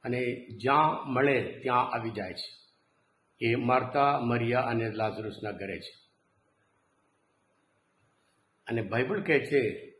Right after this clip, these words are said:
માર્થાએ એમને આમંત્રણ આપ્યું. સેવા સત્કાર, "પ્રભુ મારા ઘરે આવી ગયા છે" એમ કરીને માર્થા બહુ ખુશ, ખુશ થઈ ગયા.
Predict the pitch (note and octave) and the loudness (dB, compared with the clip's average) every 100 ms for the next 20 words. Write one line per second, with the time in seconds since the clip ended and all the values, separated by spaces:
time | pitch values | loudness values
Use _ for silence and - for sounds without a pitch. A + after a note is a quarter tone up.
0 | - A#2+ D#3+ F3 E3+ E3+ D#3+ C#3+ C3 B2 | -4 2 2 4 2 2 2 2 2 2
1 | B2+ B2 A#2+ A2+ G2+ - F#2+ - - - | 2 0 0 0 -2 -4 -10 -10 -18 -20
2 | _ _ _ _ _ _ _ _ _ _ | _ _ _ _ _ _ _ _ _ _
3 | _ _ _ _ _ _ _ _ _ _ | _ _ _ _ _ _ _ _ _ _
4 | _ _ _ - - D3+ D3 D#3+ - B2+ | _ _ _ -8 2 4 8 6 4 -2
5 | - C3+ A#2+ - - - C#3+ C#3 F#3+ F#3 | 2 4 4 -2 -12 -6 -2 0 0 4
6 | C#3 C#3 C3 B2+ C3+ A#2+ A#2 B2+ C3 C3 | 4 4 4 2 2 0 -2 0 0 0
7 | B2+ C3 C3+ D3 A#2+ F#2 - - _ _ | -2 -2 -2 0 0 -2 -14 -20 _ _
8 | _ _ A#2+ D#3 D#3+ E3+ D#3+ B2+ C#3+ D3+ | _ _ 2 2 4 4 4 4 2 2
9 | - E3 E3 - - D3+ D3 - B2+ A#2 | 2 -2 -2 -10 -4 -2 -2 -2 0 0
10 | A2 F#2 | 0 -2